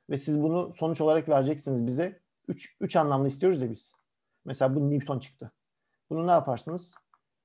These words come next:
Yirmi beş virgül altı yüz on iki kilo Newton yaparsınız. Kilo Newton. Ve üç anlamlı vereceksiniz.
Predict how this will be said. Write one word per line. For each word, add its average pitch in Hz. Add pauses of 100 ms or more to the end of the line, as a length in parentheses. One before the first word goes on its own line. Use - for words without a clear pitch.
(280)
Yirmi 143
beş 151
virgül 135
altı 139
yüz 139
on 151
iki 147
kilo 143
Newton 139
yaparsınız. 127 (1300)
Kilo 127
Newton. 165 (840)
Ve 170 (120)
üç -
anlamlı 147
vereceksiniz. 139